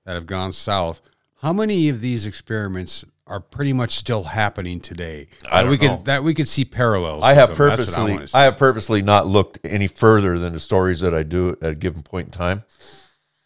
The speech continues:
Speaker 1: Why not?
Speaker 2: Because I, I, I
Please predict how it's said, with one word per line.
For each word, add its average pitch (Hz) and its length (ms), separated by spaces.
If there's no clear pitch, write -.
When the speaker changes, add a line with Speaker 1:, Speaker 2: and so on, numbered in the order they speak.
Speaker 1:
Why 87 180
not? 92 240
Speaker 2:
Because 107 320
I, 107 140
I, 101 380
I 98 260